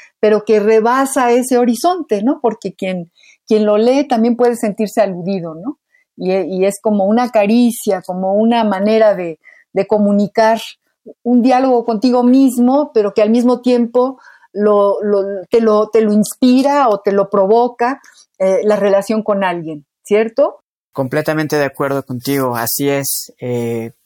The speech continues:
Speaker 2: pues parte de la inspiración, parte de esta voz que, eh, o, o estas experiencias que vivimos, que buscamos, eh, y que a veces nos encontramos, ¿no? Eh, y claro, e-, este primer poema,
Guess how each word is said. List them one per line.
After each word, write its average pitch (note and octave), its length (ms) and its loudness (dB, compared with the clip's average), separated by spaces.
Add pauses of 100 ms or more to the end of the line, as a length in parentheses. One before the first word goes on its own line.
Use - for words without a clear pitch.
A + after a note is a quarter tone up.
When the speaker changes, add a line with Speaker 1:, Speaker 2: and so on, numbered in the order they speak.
(420)
Speaker 2:
pues - 180 -12
parte D3+ 540 -4
de C#3 100 -4
la C3 100 -6
inspiración, C#3+ 840 -6
parte C#3+ 760 -6 (720)
de C3 920 -4
esta C#3+ 300 -6
voz D3+ 680 -4
que, C3 180 -8 (160)
eh, A#2+ 340 -10
o, B2 300 -8
o C3 140 -8
estas C3+ 260 -10
experiencias C3 720 -8
que B2 140 -8
vivimos, C#3 800 -8
que A#2+ 120 -8
buscamos, C#3 1000 -10 (640)
eh, B2 300 -12
y B2+ 100 -10
que C3 100 -4
a B2 40 -2
veces C#3 220 -6
nos C3+ 180 -8
encontramos, B2 920 -6
¿no? D3+ 200 -10 (260)
Eh, B2 420 -10
y A#2 420 -12
claro, C3+ 380 -4
e-, A#2 160 -8
este B2 260 -10
primer B2 380 -14
poema, C3 500 -6